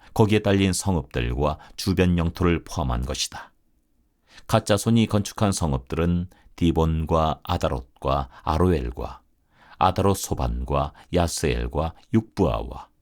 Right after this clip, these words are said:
벤니므라와 베타란 등인데 요새화된 성읍들이다. 가축을 기를 우리도 만들었다.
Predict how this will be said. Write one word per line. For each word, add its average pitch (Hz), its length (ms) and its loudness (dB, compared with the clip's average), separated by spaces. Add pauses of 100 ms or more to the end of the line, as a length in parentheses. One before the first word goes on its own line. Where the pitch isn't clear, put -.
(420)
벤니므라와 82 960 2 (200)
베타란 92 440 0
등인데 - 520 -6 (560)
요새화된 95 760 4
성읍들이다. 64 760 -6 (640)
가축을 117 420 2
기를 107 320 0
우리도 76 520 -2
만들었다. - 520 -8